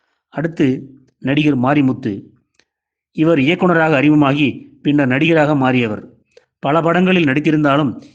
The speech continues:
எதிர்நீச்சல் சீரியல் மூலம் பிரபலமானவர். இந்த சீரியலில் ஆதி குணசேகரன் என்ற கதாபாத்திரத்தில் வாழ்ந்து ஆதி குணசேகரனாகவே அவதாரம் எடுத்தவர். இதில் இவர் பேசும் "இந்தாம்மா ஏய்" என்ற வசனம்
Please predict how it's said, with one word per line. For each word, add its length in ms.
எதிர்நீச்சல் 560
சீரியல் 260
மூலம் 320
பிரபலமானவர். 640
இந்த 320
சீரியலில் 500
ஆதி 380
குணசேகரன் 500
என்ற 160
கதாபாத்திரத்தில் 760
வாழ்ந்து 680
ஆதி 320
குணசேகரனாகவே 760
அவதாரம் 440
எடுத்தவர். 480
இதில் 280
இவர் 300
பேசும் 500
"இந்தாம்மா 400
ஏய்" 540
என்ற 280
வசனம் 420